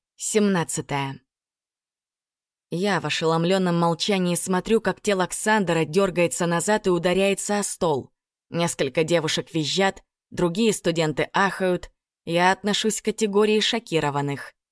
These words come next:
Моя спина ударяется о край стола, и я хватаюсь за твердое дерево, чтобы сохранять равновесие. Эйден никогда не был склонен к насилию. Он сказал это на днях, не так ли?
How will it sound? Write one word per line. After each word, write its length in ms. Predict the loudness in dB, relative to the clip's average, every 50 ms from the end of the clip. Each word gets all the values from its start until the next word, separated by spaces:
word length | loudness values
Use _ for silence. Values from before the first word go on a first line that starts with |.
| _ _ _ _ _ -4
Моя 240 | -2 0 0 0
спина 420 | -2 -2 -4 -2 0 2 2 2 2
ударяется 640 | 2 0 2 2 2 2 2 0 -2 0 0 0
о 40 | 0
край 220 | 0 -2 -2 -2
стола, 400 | -2 -2 -2 0 2 2 2 2
и 80 | 2 2
я 100 | 0 -2
хватаюсь 540 | -2 -2 -4 -2 0 0 0 2 0 0 -2
за 80 | -4
твердое 460 | -2 -2 -2 -2 -2 0 0 0 0 0
дерево, 420 | 0 0 0 0 2 0 -2 -4
чтобы 280 | -4 -6 -4 -4 -4 -4
сохранять 540 | -6 -8 -6 -4 -4 -2 -2 -2 -4 -4
равновесие. 760 | -4 -4 -2 -2 -2 -2 -2 -2 -4 -4 -6 -6 -8 -8 -8 -12 _ _ _ _ _ _ _ _ _ _ _ _ _
Эйден 480 | -2 0 0 0 0 0 0 0 0
никогда 520 | -2 -2 -2 -2 -4 -2 0 0 0 0 0
не 200 | 0 -2 -2 0
был 140 | -2 -2 -2
склонен 480 | -4 -4 -2 0 0 0 0 -2 -4
к 80 | -4 -4
насилию. 680 | -4 -4 -2 -4 -4 -4 -4 -2 -2 -2 -4 -6 -8 -10 _ _ _ _ _ _ _ _
Он 160 | -4 -2 -2
сказал 400 | -2 -2 -2 -2 0 0 0 0
это 160 | 0 0 0 0
на 160 | 0 0 0
днях, 360 | 2 2 2 2 0 -2 -4
не 140 | -6 -6 -4
так 300 | -2 -2 -4 -2 -4 -4
ли? 200 | -6 -6 -6